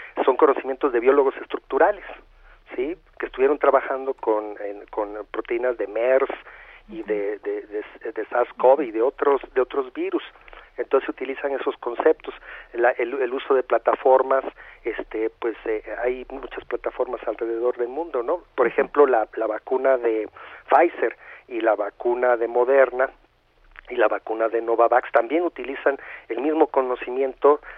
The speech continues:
de estos grupos de biólogos estructurales de la Universidad de Texas para sus vacunas.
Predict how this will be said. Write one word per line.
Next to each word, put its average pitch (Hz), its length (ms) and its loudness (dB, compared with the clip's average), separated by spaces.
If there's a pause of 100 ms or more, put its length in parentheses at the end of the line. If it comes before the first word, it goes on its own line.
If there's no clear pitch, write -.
(120)
de 117 240 0
estos 117 420 0
grupos 123 420 0
de 104 140 -2
biólogos 120 380 0
estructurales 120 800 0
de 110 100 -2
la 98 80 -2
Universidad 101 560 -6
de 120 80 -6
Texas - 340 -6 (340)
para 107 260 -2
sus 104 180 -12
vacunas. 208 420 0